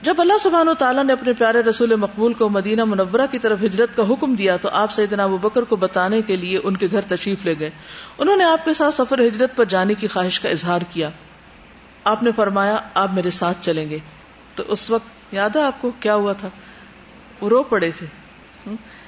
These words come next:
تو حضرت عائشہ کہتے ہیں، "مجھے پہلی دفعہ پتہ چلا کہ خوشی سے بھی کوئی روتا ہے۔" سیدنا ابو بکر نے عرض کیا، "میں نے اس مقصد کے لیے دو اونٹنیاں تیار کی ہوئی ہیں، پہلے سے ہی تیار کی ہوئی ہیں۔" ہم؟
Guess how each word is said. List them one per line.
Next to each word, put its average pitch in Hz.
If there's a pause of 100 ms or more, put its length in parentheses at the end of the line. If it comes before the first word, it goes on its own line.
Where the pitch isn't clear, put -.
(400)
تو 214
حضرت 208
عائشہ 208
کہتے 220
ہیں، 240
"مجھے 226
پہلی 214
دفعہ 233
پتہ 190
چلا 196
کہ 240
خوشی 226
سے 233
بھی 202
کوئی 185
روتا 156
ہے۔" - (920)
سیدنا 359
ابو 302
بکر 269
نے 294
عرض 233
کیا، 180
"میں 208
نے 262
اس 262
مقصد 214
کے 320
لیے 311
دو 214
اونٹنیاں 247
تیار 214
کی 240
ہوئی 180
ہیں، 156 (120)
پہلے 247
سے 339
ہی 320
تیار 180
کی 170
ہوئی 151
ہیں۔" 147 (840)
ہم؟ 220